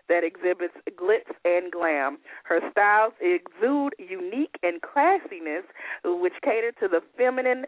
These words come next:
essence of a lady. She knows exactly what it takes to be a star, both on the red carpet and in life. Let's welcome Anna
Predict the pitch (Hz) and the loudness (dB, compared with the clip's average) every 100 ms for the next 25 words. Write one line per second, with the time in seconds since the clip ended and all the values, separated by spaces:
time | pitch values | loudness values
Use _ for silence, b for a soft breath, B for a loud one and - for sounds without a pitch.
0 | - 185 185 196 - 170 170 175 170 156 | -2 -2 -2 -10 0 0 2 2 2 0
1 | 143 139 - B B B B - 202 190 | -2 -10 -18 B B B B -12 -6 0
2 | 196 202 208 180 - 208 240 - 262 208 | 2 2 -2 -6 -2 0 2 0 -2 0
3 | 175 175 - 240 - 175 170 175 156 - | 0 -2 -2 -2 -4 -8 -6 -2 -2 -4
4 | - 233 240 240 269 - 180 220 269 370 | -2 2 4 2 -2 -8 -4 0 2 0
5 | - - 185 175 165 165 185 208 220 - | -6 0 2 2 -2 -2 0 -2 -4 -2
6 | 247 226 220 214 _ - 226 226 240 - | 0 2 0 -6 _ -6 -2 0 0 -2
7 | 170 170 175 190 214 240 - B B - | -6 -6 -2 0 0 -4 -12 B B -2
8 | 180 208 - 196 190 185 185 170 165 B | 2 2 0 2 2 4 2 -2 -4 B
9 | B - 196 196 202 202 208 | B -4 -2 0 2 2 0